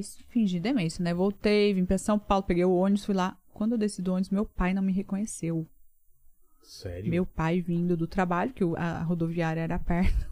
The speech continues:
Speaker 1: <laughs> Ele vindo, ele falou que ele não me reconheceu, que ele levou um susto tão grande, porque eu tava uma coisa que você não tem, do que eu,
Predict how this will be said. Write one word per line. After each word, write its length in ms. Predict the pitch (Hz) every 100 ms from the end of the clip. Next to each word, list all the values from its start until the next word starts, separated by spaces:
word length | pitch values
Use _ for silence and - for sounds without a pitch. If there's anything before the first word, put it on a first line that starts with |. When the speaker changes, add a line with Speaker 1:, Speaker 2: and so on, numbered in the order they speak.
| - - -
Speaker 1:
<laughs> 500 | - - - - -
Ele 160 | 190 190
vindo, 160 | 180 185
ele 100 | 180
falou 180 | 190
que 120 | 185 180
ele 80 |
não 320 | 180 180 196 214
me 180 | 208
reconheceu, 420 | 202 202 208 196 202
que 80 |
ele 100 | 190
levou 180 | 190 202
um 100 | 240
susto 540 | 202 - - 190 - -
tão 200 | 202 220
grande, 560 | 170 170 160 156 151 151
porque 340 | - 196 170
eu 60 | 160
tava 360 | 165 160 160
uma 140 | 151 156
coisa 320 | - 165 160
que 60 |
você 100 | -
não 60 | 170
tem, 240 | - 185
do 160 | 160 180
que 140 | - 247
eu, 180 | 311